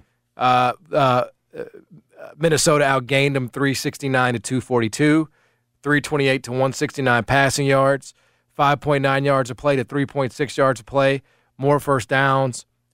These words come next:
better third down efficiency. Um, you know, I mean, it, you know, less punts. It, you know, I guess it was the turnovers. They lost two. They lost two fumbles and a pick. I mean, I guess that's the, that's the,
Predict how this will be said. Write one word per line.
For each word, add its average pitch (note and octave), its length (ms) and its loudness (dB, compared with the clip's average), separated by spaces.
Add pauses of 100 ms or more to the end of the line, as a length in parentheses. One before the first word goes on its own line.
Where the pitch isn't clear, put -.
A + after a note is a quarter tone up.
(140)
better C#3 280 2
third C#3 280 0
down C3 240 2
efficiency. C3+ 760 -2 (480)
Um, G#2+ 760 0 (920)
you B2+ 120 -6
know, A2 360 0
I A#2+ 100 -2
mean, A#2+ 220 0
it, A2+ 180 0
you B2 100 -2
know, A2 140 0
less C3 280 2
punts. - 720 -2 (580)
It, B2+ 280 -2
you C3 80 0
know, A2+ 160 0
I B2 180 0
guess C3+ 160 0
it C#3+ 80 2
was B2+ 140 -2
the A#2 60 -10
turnovers. C3 440 2
They A#2 80 -2
lost B2 260 2
two. C#3 280 0
They B2+ 120 0
lost C3 300 0 (140)
two C#3+ 200 -4
fumbles C3+ 380 -2
and C3+ 100 0
a B2 60 0
pick. C3 340 0
I A2+ 40 -4
mean, A#2 160 0
I A#2 80 0
guess B2 180 -2
that's B2 240 -2
the, B2 300 2
that's B2 200 -2
the, A#2 240 -4